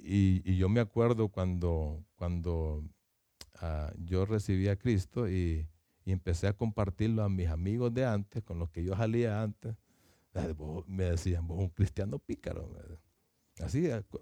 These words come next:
cosas así, me decían, cosas fuertes, y no les quiero decir las cosas, mm, co-, otras cosas que me decían. Pero sí, e-, eso, eso es lo que, eso, a veces todas esas cosas que te dicen te hacen callar,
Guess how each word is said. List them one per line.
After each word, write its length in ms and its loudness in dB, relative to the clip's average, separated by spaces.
cosas 260 2
así, 280 2
me 140 0
decían, 180 0
cosas 280 2
fuertes, 440 2
y 40 2
no 140 2
les 120 2
quiero 180 4
decir 180 6
las 160 4
cosas, 280 2
mm, 360 -10
co-, 180 -6
otras 300 2
cosas 200 4
que 100 -2
me 120 2
decían. 540 0
Pero 200 6
sí, 240 2
e-, 260 4
eso, 380 4
eso 260 4
es 60 4
lo 160 4
que, 460 0
eso, 340 4
a 140 4
veces 340 6
todas 260 4
esas 220 0
cosas 420 -2
que 140 -2
te 160 2
dicen 320 2
te 160 0
hacen 300 0
callar, 560 -2